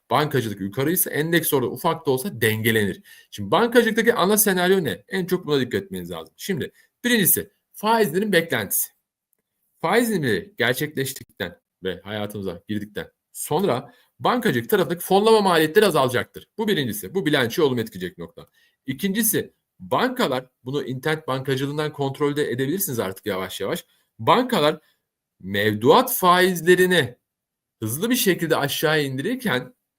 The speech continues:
bakın kredi faizleri yani sizin çektiğiniz ihtiyaç kredisi veya diğer krediler onların faizleri hızlı bir şekilde aşağı inmeyecek. İnmiyor. Bu ne demektir? Aradaki marj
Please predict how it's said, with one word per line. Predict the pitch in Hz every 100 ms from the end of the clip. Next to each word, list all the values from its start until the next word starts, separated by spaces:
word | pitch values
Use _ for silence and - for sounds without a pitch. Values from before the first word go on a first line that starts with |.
| _
bakın | - 104 110 135 _ _ _ _ _ _ _
kredi | - 175 269
faizleri | - 190 156 127 123 131 135 -
yani | 117 139 131
sizin | - 185
çektiğiniz | 196 175 160 151 185
ihtiyaç | 131 120 - 147 160
kredisi | - 117 107 104
veya | 95 92 101
diğer | 127 120 117
krediler | 110 92 87 - _ _
onların | - 151 196 151
faizleri | 135 180 196 156 135
hızlı | 185 196
bir |
şekilde | - 135 131
aşağı | 131 - 170 202
inmeyecek. | 127 101 85 - _ _ _ _ _ _ _ _ _ _ _
İnmiyor. | - 185 101 - _ _ _ _ _ _ _ -
Bu | 220
ne | 269
demektir? | 233 175 170 - -
Aradaki | - 170 208 196 131 98 -
marj | 90 117 202 220 -